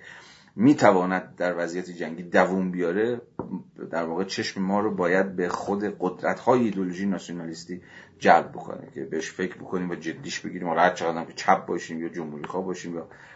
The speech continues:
هر چیز شبیه این. قبل از اینکه بحث جنگ و ناسیونالیسم رو ادامه بدم، داخل پرانتز،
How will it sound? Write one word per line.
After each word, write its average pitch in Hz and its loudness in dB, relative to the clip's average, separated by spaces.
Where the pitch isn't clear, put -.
هر 87 2
چیز 87 -6
شبیه 73 -4
این. 71 -10
قبل 147 6
از 143 2
اینکه 131 -2
بحث 110 0
جنگ 95 4
و 95 2
ناسیونالیسم 90 -4
رو 67 -2
ادامه 82 -4
بدم، 95 -2
داخل 98 -2
پرانتز، 82 -4